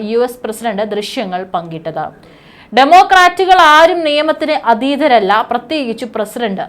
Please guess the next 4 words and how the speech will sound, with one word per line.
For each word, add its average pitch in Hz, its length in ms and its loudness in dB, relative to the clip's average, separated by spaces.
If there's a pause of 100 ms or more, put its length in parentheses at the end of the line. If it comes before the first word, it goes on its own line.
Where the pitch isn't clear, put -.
(120)
എന്ന് 214 200 -2
ഒബാമ 233 640 -2
പറഞ്ഞു 233 300 2
തുടങ്ങുന്നിടത്താണ് 220 1120 -4